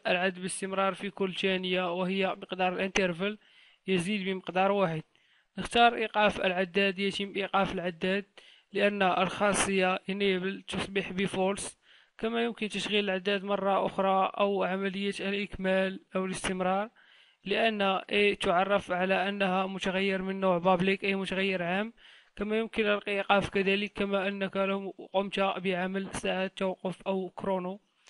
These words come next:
إلى هنا نكون قد انتهينا من إنشاء المشروع الخاص بنا.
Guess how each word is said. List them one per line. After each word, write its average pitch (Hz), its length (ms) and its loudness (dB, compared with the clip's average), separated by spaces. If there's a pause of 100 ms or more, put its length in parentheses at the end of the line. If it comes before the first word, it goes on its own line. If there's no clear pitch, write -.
(440)
إلى 240 160 4
هنا 208 500 6
نكون 196 380 -2
قد 185 200 0
انتهينا 190 600 0
من 190 180 -6
إنشاء 190 400 -2
المشروع 185 580 -2
الخاص 185 460 -2
بنا. 180 320 -4